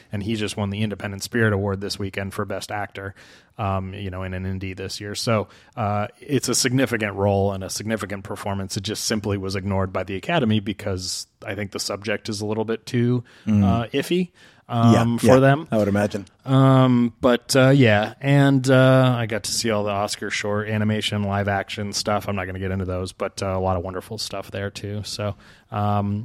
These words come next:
Speaker 1: anyways, that's
Speaker 2: You, you don't have to tell me which
Speaker 1: that's
Speaker 2: ones 'cause I haven't seen 'em yet, but
Speaker 1: Yeah,
Speaker 2: you
Speaker 1: no.
Speaker 2: have, like, did you come away with those with, like, a definitive, "I think this is the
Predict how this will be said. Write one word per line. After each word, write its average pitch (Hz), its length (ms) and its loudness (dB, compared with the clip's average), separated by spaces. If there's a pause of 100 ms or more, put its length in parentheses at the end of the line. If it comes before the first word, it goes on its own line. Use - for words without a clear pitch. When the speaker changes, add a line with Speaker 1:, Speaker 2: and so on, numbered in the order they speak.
Speaker 1:
anyways, 127 320 4
that's 165 260 -2
Speaker 2:
You, 143 140 0
you 160 160 4
don't 165 100 2
have 127 140 2
to 117 80 -6
tell 127 160 4
me 123 60 8
which 120 160 6
Speaker 1:
that's - 40 -6
Speaker 2:
ones 127 180 6
'cause 113 140 -2
I 120 60 6
haven't 107 160 4
seen 131 160 4
'em 117 100 8
yet, 107 160 4
but - 80 6
Speaker 1:
Yeah, 120 140 6
Speaker 2:
you - 60 4
Speaker 1:
no. 113 60 4
Speaker 2:
have, 120 200 4
like, 113 360 0
did 107 180 0
you 113 80 2
come 127 220 0
away 110 200 4
with 107 160 -2
those 107 260 2
with, 113 100 -4
like, 107 120 0
a 101 60 -2
definitive, 104 600 0
"I 104 140 -4
think 107 240 -6
this 104 180 -4
is 104 100 -6
the 101 80 -2